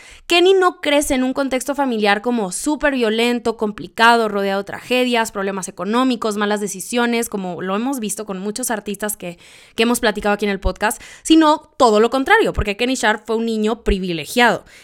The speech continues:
Él crece en esta familia típica americana de los cincuentas que vamos a ver en todas las películas, ¿no?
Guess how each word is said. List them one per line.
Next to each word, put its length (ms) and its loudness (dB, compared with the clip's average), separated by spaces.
Él 200 0
crece 540 2
en 60 -2
esta 200 -4
familia 460 -4
típica 380 -2
americana 420 0
de 60 0
los 120 2
cincuentas 640 0
que 80 -4
vamos 220 0
a 40 0
ver 120 -2
en 120 -4
todas 320 4
las 180 0
películas, 540 -6
¿no? 200 -2